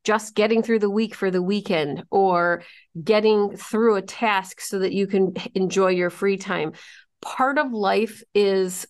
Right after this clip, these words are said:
well, in my perspective, is the journey. It's a, it is about the journey. The whole, the whole of life is about the journey. So how can we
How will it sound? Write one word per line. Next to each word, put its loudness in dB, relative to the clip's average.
well, 2
in 2
my 2
perspective, -6
is 0
the -2
journey. 0
It's -2
a, 0
it 2
is 4
about -2
the -2
journey. -2
The -2
whole, 2
the -2
whole -2
of -6
life -4
is -4
about 0
the -4
journey. 0
So -4
how -2
can -2
we 2